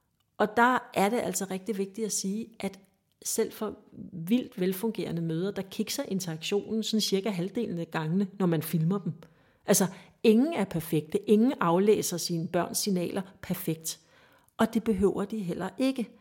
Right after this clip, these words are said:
Og der er en af de, øh, altså store, berømte, øh, børnepsykologer, doktor Winnicott, som var en af de første, der ligesom sådan virkelig så barnet. Han havde, han var også god til at se moren. Og han sagde, at der er et, et,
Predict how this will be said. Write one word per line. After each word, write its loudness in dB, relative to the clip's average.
Og -4
der 8
er 8
en 8
af 6
de, 0
øh, 4
altså -4
store, 4
berømte, -4
øh, 0
børnepsykologer, -2
doktor -4
Winnicott, 0
som -4
var -2
en -2
af -2
de -10
første, -4
der -6
ligesom -6
sådan -6
virkelig -2
så 2
barnet. -4
Han -2
havde, 2
han -2
var -2
også -6
god -8
til -8
at -4
se -2
moren. 0
Og 4
han 4
sagde, 2
at -12
der 0
er 0
et, -6
et, -6